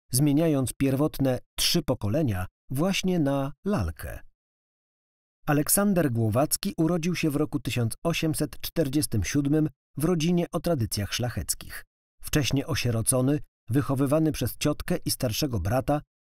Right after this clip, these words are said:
w wieku niespełna szesnastu lat zaciągnął się do powstańczego oddziału i wziął czynny udział w powstaniu styczniowym. W potyczce pod Białką odniósł poważne obrażenia, które dawały mu się we znaki do końca życia.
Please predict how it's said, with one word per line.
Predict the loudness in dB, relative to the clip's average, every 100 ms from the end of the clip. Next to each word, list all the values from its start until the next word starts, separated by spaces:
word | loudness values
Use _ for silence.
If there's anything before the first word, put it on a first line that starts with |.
| -4
w | 0
wieku | 2 2 2
niespełna | 2 2 0 2 2
szesnastu | 2 0 2 0 0 0
lat | 2 0 -2
zaciągnął | -2 0 0 0 2 0
się | 0 0
do | 0 0
powstańczego | -2 -2 0 0 0 0 -2
oddziału | -2 0 0 -2 -6 -10 _ _
i | -2
wziął | 2 4 4
czynny | 2 2 4 2 2
udział | 0 2 0
w | -2
powstaniu | -4 -4 -2 -2 -2
styczniowym. | -4 -4 -2 -4 -4 -8 -10 -12 -14 _ _ _ _ _ _ _ _ _ _
W | -12 -4
potyczce | -2 0 -2 -2 0 0
pod | 0 0
Białką | 2 2 2 2 0 0
odniósł | -2 0 0 0 0
poważne | 0 0 0 0
obrażenia, | 0 0 2 0 0 -2 -6 _ -4
które | 2 2
dawały | 2 2 2 2
mu | 2
się | 0 0
we | 0
znaki | 2 0 -2 -4
do | -2
końca | 0 0 0 -2
życia. | -2 -4 -8